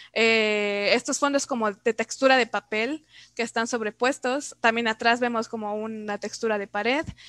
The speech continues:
Y más enfrente, en la parte, este, inferior derecha, vemos como unos rayones de, de gis, ¿no? O de, o de lápiz. Entonces vemos también esto que les digo, que le da mucho dinamismo, le da profundidad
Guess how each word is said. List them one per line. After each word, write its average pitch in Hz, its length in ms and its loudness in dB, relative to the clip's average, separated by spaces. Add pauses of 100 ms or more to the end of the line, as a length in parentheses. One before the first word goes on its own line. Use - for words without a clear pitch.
(280)
Y 262 120 0
más 262 200 4
enfrente, 285 540 2
en 240 80 -2
la 233 80 0
parte, 240 580 0 (320)
este, 214 1200 -4
inferior 240 440 4
derecha, 262 440 2
vemos 247 340 -2
como 208 440 -4
unos 226 300 -2
rayones 214 500 0
de, 202 320 -6 (200)
de 214 140 2
gis, 262 380 0
¿no? 220 240 0
O 202 80 2
de, 190 340 -4 (400)
o 226 120 2
de 226 120 6
lápiz. 226 560 0 (320)
Entonces 233 560 -2
vemos 254 240 2
también 247 360 2 (140)
esto 254 320 0
que 247 100 0
les 220 140 2
digo, 240 260 2
que 226 120 -4
le 220 140 0
da 233 140 4
mucho 254 460 0
dinamismo, 262 580 -4
le 226 180 0
da 226 140 2
profundidad 240 640 -2